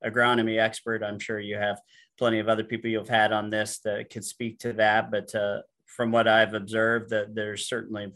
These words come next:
trends to, you know, mixes and, and more species, the better, and, uh, a lot of interest in that. I would say from the cattle standpoint,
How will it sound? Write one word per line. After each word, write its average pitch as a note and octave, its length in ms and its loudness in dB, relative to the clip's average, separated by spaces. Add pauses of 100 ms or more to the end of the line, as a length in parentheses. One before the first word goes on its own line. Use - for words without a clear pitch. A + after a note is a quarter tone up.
trends B2+ 460 2
to, A2 300 0 (340)
you A#2+ 160 -4
know, G#2 400 -2
mixes B2+ 800 2
and, G2+ 240 -8
and G#2+ 280 -6
more A#2 180 2
species, A#2 640 -8
the A2+ 80 -6
better, A#2+ 720 4 (320)
and, G#2 400 -6
uh, G2+ 240 -2
a G2 40 -14
lot A2 240 4
of G2+ 100 -4
interest A2+ 420 -6
in G#2+ 160 -4
that. A2 440 0
I A2+ 120 -4
would B2 180 -6
say A#2+ 280 0
from A#2 200 -6
the G2+ 100 -4
cattle B2+ 420 0
standpoint, D3 760 -4